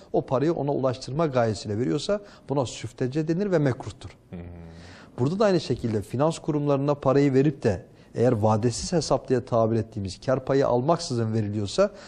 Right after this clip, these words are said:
Speaker 1: bu da aslında bu manada, yani paranın muhafazası gayesiyle bir borç verme olacağı için, mahta karda hasen dediğimiz Allah rızası için bir borç verme olmayacağı için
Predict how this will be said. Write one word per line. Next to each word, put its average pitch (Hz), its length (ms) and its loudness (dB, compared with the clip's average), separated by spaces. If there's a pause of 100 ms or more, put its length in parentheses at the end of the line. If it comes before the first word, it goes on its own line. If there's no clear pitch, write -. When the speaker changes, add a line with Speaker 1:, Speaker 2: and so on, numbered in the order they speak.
(180)
Speaker 1:
bu 175 120 0
da 170 80 6
aslında 113 540 2
bu 151 60 -2
manada, 117 520 2
yani 113 220 2
paranın 131 440 0
muhafazası 127 800 -2
gayesiyle 123 600 2 (260)
bir 117 200 -4
borç 156 280 4
verme 110 240 2
olacağı 98 360 -4
için, 147 260 -6 (300)
mahta 139 420 0
karda 127 320 0
hasen 139 420 -4
dediğimiz 104 460 -2
Allah 131 260 0
rızası 120 420 -4
için 98 220 -12 (300)
bir 135 180 -2
borç 127 260 0
verme 113 240 0
olmayacağı 110 640 0
için 214 280 -4